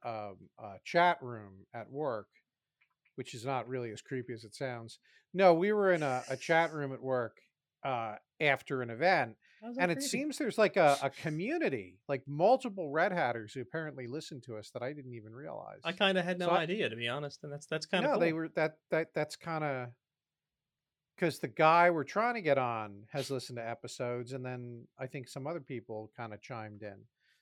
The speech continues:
Speaker 1: So I think we have, I think we got a little bit of a fan base, which I kind of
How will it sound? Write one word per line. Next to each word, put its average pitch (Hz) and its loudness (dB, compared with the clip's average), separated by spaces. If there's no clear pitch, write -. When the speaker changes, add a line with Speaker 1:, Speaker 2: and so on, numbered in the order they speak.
Speaker 1:
So - 0
I 147 4
think 175 -4
we 196 0
have, 151 2
I 143 -6
think 156 -8
we 185 -8
got 160 0
a 135 -2
little 131 -4
bit 123 -6
of 113 -10
a - -20
fan 165 -10
base, - -14
which - -20
I 131 -12
kind 139 -10
of 113 -12